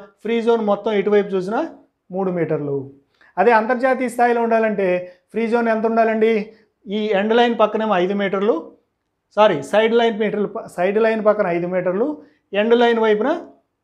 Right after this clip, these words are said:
ఆరు పాయింట్ ఐదు మీటర్లు ఉండాలి. అట్లాగే ఫ్రీ స్పేస్ ఏరియా, దాన్ని ఏమంటాం మనం? ఆకాశంలో ఖాళీగా ఉండే ప్రదేశాన్ని మనం, దానికి ఒక నామ్స్ ఇచ్చారు. జనరల్గా సెవెన్ మీటర్స్,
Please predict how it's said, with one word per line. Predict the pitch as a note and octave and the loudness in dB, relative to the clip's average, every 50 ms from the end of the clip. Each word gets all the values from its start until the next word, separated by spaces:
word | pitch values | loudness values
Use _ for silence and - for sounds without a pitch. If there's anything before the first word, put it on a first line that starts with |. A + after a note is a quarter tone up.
| - - | -6 -2
ఆరు | F3 F3+ F#3 G3+ | 0 2 2 0
పాయింట్ | F#3+ G3+ G3 F#3+ F#3+ F#3 | 0 0 -2 0 0 -2
ఐదు | F#3 F3+ F3+ | -2 -2 -2
మీటర్లు | F3 F3 E3 F3 F#3 A#3+ | -4 -6 -4 -4 -4 -4
ఉండాలి. | A#3+ F3 D#3+ D3+ D3+ D3+ D3 D3 C#3+ C3 C#3 - _ _ - - - | -4 -4 -4 -4 -4 -4 -4 -6 -6 -10 -14 -18 _ _ -20 -12 -6
అట్లాగే | F3+ F#3+ A#3 A#3+ A#3 A#3+ G#3+ G3 G3 G3 - - - _ _ _ - | -2 2 2 4 4 4 2 2 0 -4 -8 -14 -20 _ _ _ -6
ఫ్రీ | G3 A#3+ C4+ C#4 D4 C#4+ C4 | -2 -2 0 0 -2 -2 -4
స్పేస్ | - - - - A#3 A#3+ A#3 A3+ A3+ A3 | -8 -8 0 4 4 6 4 4 2 0
ఏరియా, | G3+ G#3 G3+ G3 G3 F3+ D3+ D3+ D3+ - - - _ _ - - | 0 0 2 0 0 0 0 -2 -6 -14 -20 -20 _ _ -14 -6
దాన్ని | F3 G#3+ A3 A3+ A#3 A#3 | -2 -2 0 0 0 -2
ఏమంటాం | A#3+ A#3 A3 A#3+ A#3 | -4 -2 -2 -2 -2
మనం? | A3+ A3 G#3+ A3 A3 A3+ G#3+ A3 - _ _ _ - | -2 -2 -2 -2 -4 -4 -8 -10 -16 _ _ _ -2
ఆకాశంలో | F#3 F#3+ G3+ A3 A3 G#3+ A3+ A3+ A3 G#3+ | -2 2 2 2 2 2 0 -2 -2 0
ఖాళీగా | G#3 G3 F#3+ G3 G3+ G3 G3+ | 2 2 2 2 2 0 -2
ఉండే | G3 G3 F3 | -2 -4 -4
ప్రదేశాన్ని | F3+ F3+ F#3 F#3 F#3 F#3 F#3 G3 G3+ F#3+ | -4 -2 0 0 0 -2 -2 -4 -4 -4
మనం, | F#3+ F#3+ F#3 A3 D4+ C#4 - - _ _ _ - | -4 -4 -4 -4 -6 -6 -10 -16 _ _ _ -4
దానికి | E3+ F3+ G3 G#3 G3+ G3 | 2 2 2 4 4 2
ఒక | G#3 G3 F#3 F#3+ | 2 2 2 0
నామ్స్ | F#3 F#3 G3 G3+ F#3+ F#3+ | 0 0 0 0 -2 -4
ఇచ్చారు. | F3+ G3 G3+ G3+ F3+ | -2 -2 -2 0 0
జనరల్గా | F3+ G3+ G#3 G#3 G#3+ G#3+ G3+ | -2 -2 0 2 2 2 2
సెవెన్ | F#3 G3+ G3 F3+ F#3 F#3+ | 2 0 0 -2 -2 -2
మీటర్స్, | G3 G3+ F#3+ G3 F#3 F#3+ - | -2 -2 -2 -4 -4 -4 -4